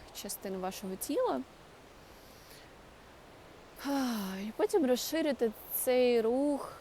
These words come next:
і увагу від наднирників до гіпофізу, куприку і стоп.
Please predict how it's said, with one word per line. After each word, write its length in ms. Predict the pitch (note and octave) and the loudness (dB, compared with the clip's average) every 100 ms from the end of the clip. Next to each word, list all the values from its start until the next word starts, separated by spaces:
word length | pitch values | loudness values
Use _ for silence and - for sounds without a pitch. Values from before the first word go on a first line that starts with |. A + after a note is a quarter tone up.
| - | -4
і 100 | A#3 | 0
увагу 580 | G#3+ G#3+ A3+ C4+ C4+ G#3 | 0 0 0 2 2 0
від 520 | F#3+ A3 A#3+ B3 A3 G3+ G3+ - | 0 -2 0 2 0 -2 -8 -8
наднирників 1040 | G#3+ G3 F#3+ G3+ A#3 A#3 G#3 F#3+ F3+ E3 F#2+ - - - | -2 0 0 2 2 2 -2 -2 -4 -2 -4 -10 -18 -10
до 380 | F#3 G3 F#3+ F#3+ | -4 0 2 0
гіпофізу, 1200 | F#3+ F#3 A#3+ C#4 D4 C#4+ C4+ B3 G#3+ A3+ A3 G#3+ G3+ A3 - - - - | -2 -2 0 2 4 4 2 0 2 2 0 0 -4 -8 -12 -20 -18 -2
куприку 800 | A#3+ B3 - G#3 G3 - F3+ F3+ - - - - - - - - - | 4 4 2 -4 -6 -6 -6 -6 -16 -20 -20 -20 -20 -20 -20 -20 -12
і 300 | G3 F#3+ F3 - | -4 -2 -2 -4
стоп. 400 | - - D4+ | -4 2 4